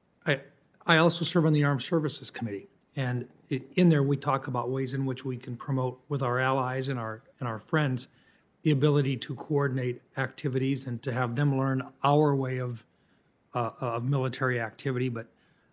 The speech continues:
time and again, as we speak with these military officers, they talk about the need for the engagement by the Department of State and the different programs that can be very, very helpful and very efficient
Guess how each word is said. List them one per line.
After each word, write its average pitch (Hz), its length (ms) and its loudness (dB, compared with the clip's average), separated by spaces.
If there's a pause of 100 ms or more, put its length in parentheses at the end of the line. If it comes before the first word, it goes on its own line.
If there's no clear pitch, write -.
(580)
time 196 240 6
and 165 100 6
again, 135 480 0 (120)
as 135 180 0
we 135 80 -2
speak - 260 -2
with 147 140 -4
these 127 160 0
military 143 400 0
officers, 131 600 -2 (480)
they 156 100 0
talk 165 340 2
about 135 440 0
the 139 120 -2
need 156 500 2
for 127 360 -2
the 131 280 -8
engagement 135 720 -2 (100)
by 131 260 0
the 123 120 -8
Department 143 540 -4
of 117 80 -6
State 131 480 -2 (500)
and 139 280 0
the 131 260 -4
different 135 320 0
programs 127 640 0
that 123 200 0
can 151 140 -2
be 135 120 -2
very, 165 360 4
very 156 220 4
helpful 135 440 -2 (100)
and 147 100 0
very 160 400 4
efficient 127 520 -4